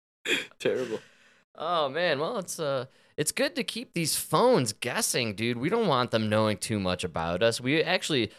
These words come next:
Speaker 2: I think everybody should try to put a little effort into making your phone think the opposite of you, right?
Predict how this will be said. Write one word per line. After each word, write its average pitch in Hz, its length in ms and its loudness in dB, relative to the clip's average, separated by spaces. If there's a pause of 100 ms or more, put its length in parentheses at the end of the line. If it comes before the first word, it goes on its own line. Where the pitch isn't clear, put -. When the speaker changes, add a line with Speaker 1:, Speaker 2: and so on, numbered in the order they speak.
(160)
Speaker 2:
I 135 80 0
think 175 180 4
everybody 156 400 4
should 127 380 -2 (180)
try 143 300 6
to 120 400 8
put 156 140 4
a 139 40 6
little 131 320 8
effort 127 320 4
into 120 260 0
making 120 380 2
your 110 100 0
phone 113 340 2
think 113 260 -2
the 107 200 0
opposite 104 560 0
of 82 160 -10
you, 80 180 -10
right? 101 340 0